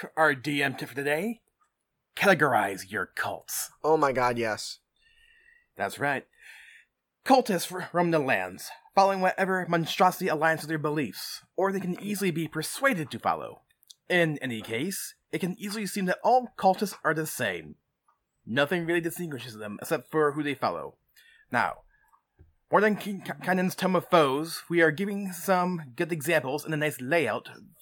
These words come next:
Speaker 1: to give them some, uh, distinguishing qualities that make each one stand out. If you
Speaker 2: Yes, I don't know how I missed this the first time I read through it.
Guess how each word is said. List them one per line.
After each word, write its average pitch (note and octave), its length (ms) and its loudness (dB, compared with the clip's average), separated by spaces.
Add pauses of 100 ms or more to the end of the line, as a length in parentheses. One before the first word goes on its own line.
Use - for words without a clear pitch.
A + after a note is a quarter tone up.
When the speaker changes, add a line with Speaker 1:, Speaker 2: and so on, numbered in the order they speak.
(400)
Speaker 1:
to A3 100 -2
give G#3 240 -6
them G#2 420 -6
some, E3 280 -2
uh, C#3+ 260 2 (1080)
distinguishing E3+ 500 -2
qualities C#3 460 -4
that - 40 -12
make B2 180 -10
each C3+ 160 -8
one B2 200 -6
stand A2+ 340 -6
out. G#2+ 220 -6 (100)
If - 100 -14
you F#2 120 -14 (120)
Speaker 2:
Yes, C#3+ 320 4
I C#3 120 2
don't E3 160 -4
know D#3+ 80 0
how C#3 240 4
I C#3 100 6
missed C#3 240 2
this A#3+ 140 0
the - 100 0
first C#3+ 300 0
time C#3+ 180 4
I C3 80 6
read B2+ 240 4
through B2 220 2
it. G2+ 160 -4